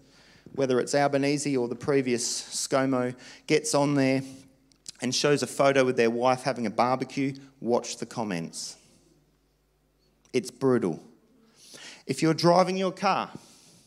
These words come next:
and other people, eventually there's so much abuse going on on the roads. It is unbelievable. Hospitals,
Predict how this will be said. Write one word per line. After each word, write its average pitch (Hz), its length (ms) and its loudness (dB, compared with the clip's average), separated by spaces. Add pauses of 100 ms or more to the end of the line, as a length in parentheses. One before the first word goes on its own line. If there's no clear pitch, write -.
(360)
and 139 160 -2
other 160 220 4
people, 160 540 -2 (400)
eventually 165 580 2
there's 139 200 2
so 160 200 0
much 143 220 -2
abuse 120 300 0
going 113 260 -2
on 107 100 -2
on 104 80 -4
the 98 100 -2
roads. 104 460 0
It 139 100 -2
is 131 180 0 (760)
unbelievable. 127 920 2 (360)
Hospitals, 170 640 0